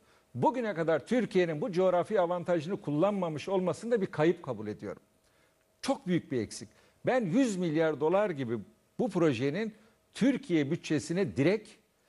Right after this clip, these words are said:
kırk yedi milyar dolar da civar şehirlerin yaratacağı Türkiye bütçesine ilave bir katkıdan bahsediyorum.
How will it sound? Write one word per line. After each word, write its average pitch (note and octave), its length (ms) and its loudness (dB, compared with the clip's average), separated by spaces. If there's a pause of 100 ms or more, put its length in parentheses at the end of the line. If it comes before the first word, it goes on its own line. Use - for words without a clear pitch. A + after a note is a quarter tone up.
(500)
kırk B3 280 -2
yedi G3+ 200 0
milyar F#3+ 480 0
dolar E3 320 0
da A#2+ 180 -2
civar F3+ 360 0
şehirlerin C#3 720 -2
yaratacağı C3+ 800 0 (300)
Türkiye F3+ 440 0
bütçesine E3 480 -2
ilave E3 420 0
bir F3 100 -4
katkıdan D3+ 540 -2
bahsediyorum. G#2+ 540 -2